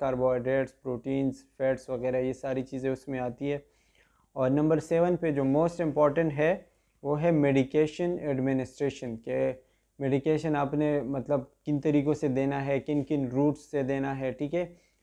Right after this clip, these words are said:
मुख्तलिफ जो तरीके होते हैं मे-, मेडिसिन्स देने के, तो ओरल,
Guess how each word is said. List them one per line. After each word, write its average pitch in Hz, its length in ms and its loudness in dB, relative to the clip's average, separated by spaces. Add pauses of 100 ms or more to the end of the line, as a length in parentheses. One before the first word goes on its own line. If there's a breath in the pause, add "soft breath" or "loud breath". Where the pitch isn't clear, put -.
(160 soft breath)
मुख्तलिफ 143 400 -2
जो 139 200 0
तरीके 135 380 2
होते 135 280 2
हैं 139 60 -2
मे-, 139 260 0
मेडिसिन्स 131 580 -2
देने 127 320 -2
के, 123 160 -6 (680)
तो 131 640 0 (180)
ओरल, 160 420 6